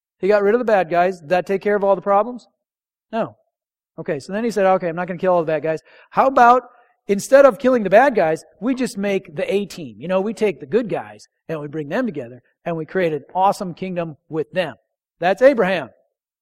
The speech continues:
Greatest man of faith. Build a kingdom around him. How'd that go? Ugh, more messes. They're trying to walk by faith, but they mess it up. They end up slaves in Egypt and, uh, not really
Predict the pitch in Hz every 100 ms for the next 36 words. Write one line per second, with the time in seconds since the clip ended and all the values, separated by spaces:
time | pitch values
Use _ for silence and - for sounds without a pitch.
0 | _ _ _ _ _ _ 170 220 220 226
1 | 240 240 - 262 277 247 - _ _ _
2 | _ _ _ 127 220 247 233 226 233 214
3 | 208 208 196 202 175 113 120 190 208 214
4 | 170 170 117 _ _ _ _ _ _ -
5 | - 78 - - _ _ 170 226 220 196
6 | 190 208 196 - _ - 165 220 254 240
7 | 233 233 220 214 196 202 190 143 165 220
8 | 214 190 185 160 165 202 214 147 - 160
9 | 160 196 226 180 185 180 - 214 185 190
10 | - _ _ _ - 180 175 170 165 156
11 | 151 151 185 220 214 214 196